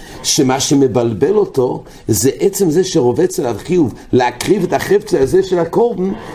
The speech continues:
מילא יכול להתבלבל, להביא את זה לשם פסח. זה סבורת רב מאיר.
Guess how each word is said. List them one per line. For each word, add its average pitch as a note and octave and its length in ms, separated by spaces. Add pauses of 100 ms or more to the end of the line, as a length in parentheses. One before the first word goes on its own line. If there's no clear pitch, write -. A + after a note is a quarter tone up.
(100)
מילא B2+ 220
יכול B2+ 240
להתבלבל, D#3+ 400
להביא G3 200
את F#3+ 60
זה F3+ 80
לשם E3+ 280
פסח. - 360 (240)
זה F#3+ 160
סבורת E3 380
רב D3+ 100
מאיר. G2+ 260